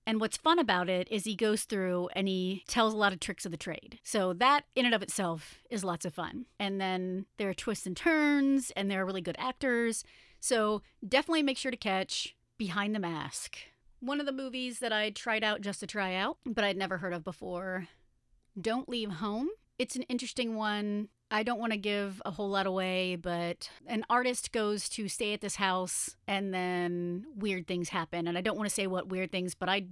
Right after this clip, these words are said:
really didn't expect it. So it caught me off guard, and I think that it was, I, I enjoyed what they did with it. Haunt, which I believe is a Shudder original. It's about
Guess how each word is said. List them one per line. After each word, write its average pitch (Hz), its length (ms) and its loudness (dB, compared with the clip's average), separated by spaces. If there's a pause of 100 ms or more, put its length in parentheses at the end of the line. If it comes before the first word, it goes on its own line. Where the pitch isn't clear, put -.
really 202 240 -2
didn't 185 240 -6
expect 165 400 -6
it. 254 160 2 (100)
So 269 140 4
it - 80 0
caught 294 160 6
me 262 120 4
off 226 120 4
guard, 196 240 4
and 190 80 -2
I 185 60 0
think 180 180 -4
that 180 120 -4
it - 60 -4
was, 170 440 -4 (100)
I, 202 220 -2
I 208 80 2
enjoyed 180 540 -4
what 165 120 -6
they 165 100 -4
did 156 140 -8
with 151 160 -12
it. - 140 -8 (280)
Haunt, 302 260 2
which 220 220 -6
I 208 120 -2
believe 202 260 -6
is 180 120 -8
a 180 40 -8
Shudder 190 440 -4
original. 165 680 -2
It's - 180 -4
about 196 480 2